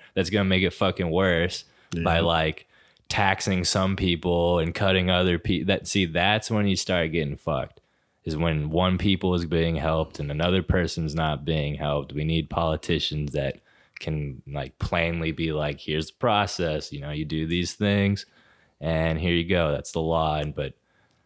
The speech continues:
Speaker 1: I feel like a lot of the politicians we've voted for in the past, they're just, like, corporate people. Like, they just want, "Oh, this business told me this was good, so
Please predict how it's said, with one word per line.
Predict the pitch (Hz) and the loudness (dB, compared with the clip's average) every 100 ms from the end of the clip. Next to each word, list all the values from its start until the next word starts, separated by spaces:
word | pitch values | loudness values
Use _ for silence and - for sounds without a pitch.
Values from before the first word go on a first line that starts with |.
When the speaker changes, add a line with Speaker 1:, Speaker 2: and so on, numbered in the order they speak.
| - | -12
Speaker 1:
I | 85 | -8
feel | 123 135 | -2 0
like | 123 110 | 0 0
a | |
lot | 90 87 | 0 2
of | 90 | 0
the | 78 | 0
politicians | - 85 78 - 80 - 80 | 0 0 -2 -4 -4 -4 -4
we've | 73 76 76 - 87 | -2 -4 -6 -10 -2
voted | 85 85 80 | 0 2 0
for | - 85 | -2 -2
in | 80 | -2
the | 73 | -4
past, | - 80 78 71 - - _ - _ _ - | -2 -2 -2 -4 -8 -18 _ -20 _ _ -8
they're | 80 | -4
just, | 82 82 90 | -2 -2 0
like, | 80 73 - | 0 0 -4
corporate | - 85 78 80 73 - _ | -2 -2 0 -2 -2 -4 _
people. | - 76 69 65 | -6 -6 -4 -6
Like, | 71 73 | -8 -8
they | 76 | -6
just | 76 71 - | -4 -6 -6
want, | 73 69 95 | -8 -6 -2
"Oh, | 101 87 | 0 0
this | 87 92 | -2 -2
business | 92 90 87 85 - | 0 2 2 0 -2
told | - 87 87 | -2 0 0
me | 78 78 71 - _ _ - | 0 -2 -4 -10 _ _ -2
this | 85 - | 0 2
was | 78 71 | 0 -2
good, | 71 76 73 71 69 | 0 0 0 -2 -6
so | - 69 69 | -4 -2 -4